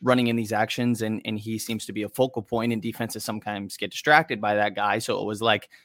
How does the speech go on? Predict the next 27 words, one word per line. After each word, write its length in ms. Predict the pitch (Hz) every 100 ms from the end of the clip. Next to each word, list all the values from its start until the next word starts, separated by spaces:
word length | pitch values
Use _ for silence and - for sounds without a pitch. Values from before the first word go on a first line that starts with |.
| _
Davis 360 | - 139 139 135
is 100 | 123
the 80 | 117
guy 200 | 113 110
that 80 | 95
you 100 | 104
can 160 | 107
throw 260 | - 113 107
out 240 | 101 101
there 300 | 104 101 101 -
and 160 | 101
fill 280 | - 113 104
that 140 | 98 95
exact 560 | 95 98 98 98 -
same 320 | - 104 101
role. 380 | 98 101 113 120 _ _ -
Um, 360 | 107 101 98 95 _ _ -
doesn't 340 | 107 107 101
do 200 | 110 107
it 100 | 107
as 260 | 110 107 -
well, 340 | 117 104 113 -
obviously, 640 | 113 101 110 - 110 135 _ _ _ 113
but 240 | 117 98
I 120 | 117
think 260 | 120 127 117
just 240 | 123 110